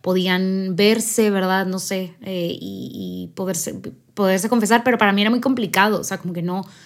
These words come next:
no encontraba la manera, ni el dónde, ni el cómo, y al, al, el primer año de la pandemia fue como que no, nadie se toque, nadie salga, nadie nada, entonces era como que, híjole, ¿qué hago con esta parte, no? Pues bueno, ya sé que me puedo acercar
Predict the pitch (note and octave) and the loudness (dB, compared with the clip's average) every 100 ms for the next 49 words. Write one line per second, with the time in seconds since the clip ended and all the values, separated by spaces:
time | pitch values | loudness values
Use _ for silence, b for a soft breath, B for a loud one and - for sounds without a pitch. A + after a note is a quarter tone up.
0 | B B B G#3+ G#3 A3 A#3+ B3+ A#3 G3+ | B B B 0 0 2 4 6 6 4
1 | G#3+ A#3+ C4 B3+ G#3+ G3 G#3+ A3 A#3+ B3 | 2 4 4 4 2 2 2 2 4 4
2 | G3+ F#3+ A3+ A3+ B3 B3 A3 G3 - F#3+ | 2 0 0 2 2 2 2 2 0 -4
3 | F3+ - - G#3+ F3 G3 G3 A3 A3+ G#3+ | -4 -4 -2 -2 2 2 2 2 2 0
4 | G3+ F3+ F3+ G3 G#3 G3+ F#3+ C#3+ F#3+ D3+ | 0 -2 -2 -4 -4 -4 -6 0 2 2
5 | D#3 F3 E3+ E3+ F#3+ F3+ F#3+ F#3 F3+ F3+ | -2 -4 -4 -4 -4 -2 -2 -2 -2 -2
6 | E3+ E3 F3 E3 F3 E3+ F3 E3+ F3 G3 | 0 -2 -2 -2 -2 -4 -6 -6 -6 -6
7 | G3 F#3+ F3 F3+ A#3+ F#3+ - _ F#3+ F#3 | -6 -6 -6 -6 -4 -6 -8 _ -2 2
8 | A3+ A3 G3 F#3 G3 G#3+ A#3+ - D#3 F3 | 2 0 -4 -6 -2 -2 -2 -2 -4 -6
9 | B B B B B F#3 A3+ C4 G3 F#3+ | B B B B B 2 4 4 2 0
10 | F#3+ A3+ A#3+ A#3 G3+ G#3+ A3 - G3 F#3+ | 0 0 0 2 0 0 -2 2 0 0